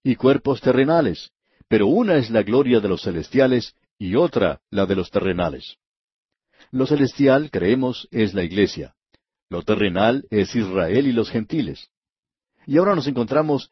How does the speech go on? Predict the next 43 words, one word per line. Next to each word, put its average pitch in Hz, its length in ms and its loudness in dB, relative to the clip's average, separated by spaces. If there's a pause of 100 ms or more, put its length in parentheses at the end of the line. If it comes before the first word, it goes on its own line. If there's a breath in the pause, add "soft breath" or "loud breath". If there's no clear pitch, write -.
(100)
en 123 180 2
el 104 140 2
reino 139 360 2
de 127 80 0
la 113 80 2
astronomía. 95 640 -6 (840)
Luego 139 400 0
él 101 80 -2
dice 110 240 -2
en 120 80 0
el 92 80 -4
versículo 85 540 -6
cuarenta 87 380 -4
y 87 100 -6
uno, 120 300 -2 (560)
"Una 160 300 2
es 127 120 2
la 113 120 2
gloria 120 360 2
del 92 160 0
sol, 123 460 0 (300)
otra 143 440 2
la 107 140 -2
gloria 110 420 2
de 110 80 4
la 101 120 2
luna, 135 380 0 (340)
y 101 140 -4
otra 117 360 0
la 82 140 -4
gloria 120 360 0
de 113 80 2
las 104 180 0
estrellas, 104 600 0 (320)
pues 104 200 -2
una 180 160 2
estrella 135 440 2
es 117 100 2
diferente 117 640 -2
de 82 100 -4
otra 113 520 0
en 98 200 -4
gloria". 76 460 -8